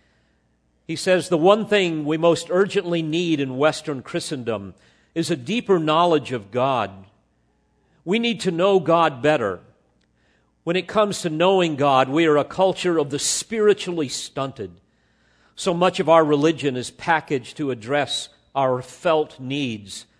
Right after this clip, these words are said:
and these are almost uniformly anchored in our pursuit of our own happiness and fulfillment. God simply becomes the great being who, potentially at least, meets our needs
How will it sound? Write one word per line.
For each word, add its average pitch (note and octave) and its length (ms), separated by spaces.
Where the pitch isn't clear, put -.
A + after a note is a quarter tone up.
and E3+ 100
these A3 200
are G#3 100
almost F3+ 540
uniformly E3+ 840
anchored D3 400
in D3 140
our C#3+ 140
pursuit D#3 500
of C3+ 80
our C#3+ 140
own C#3+ 160
happiness A#2+ 720
and C3 180
fulfillment. B2 720
God E3+ 260
simply F3+ 340
becomes E3 520
the D#3+ 80
great D#3 400
being E3 380
who, D3+ 400
potentially D#3 640
at A#2+ 100
least, B2+ 460
meets F3+ 360
our F3+ 260
needs C3 600